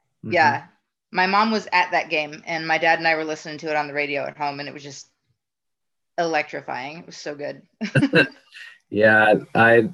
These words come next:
Speaker 1: I think probably like several, I, I kinda was tuning in and out of the game, and all of a sudden it got super exciting at the very
Speaker 2: Mm-hmm.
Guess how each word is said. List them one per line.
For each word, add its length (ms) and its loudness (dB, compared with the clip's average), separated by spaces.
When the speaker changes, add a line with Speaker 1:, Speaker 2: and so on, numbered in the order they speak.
Speaker 1:
I 140 4
think 400 2
probably 320 6
like 320 4
several, 420 4
I, 280 4
I 120 2
kinda 380 2
was 320 -2
tuning 380 4
in 100 2
and 120 2
out 220 2
of 80 -2
the 60 -2
game, 340 -2
and 80 -2
all 160 -2
of 40 -10
a 60 -8
sudden 280 -4
it 80 -4
got 380 -4
super 480 -2
exciting 640 -2
at 100 -10
the 60 -18
very 380 0
Speaker 2:
Mm-hmm. 260 0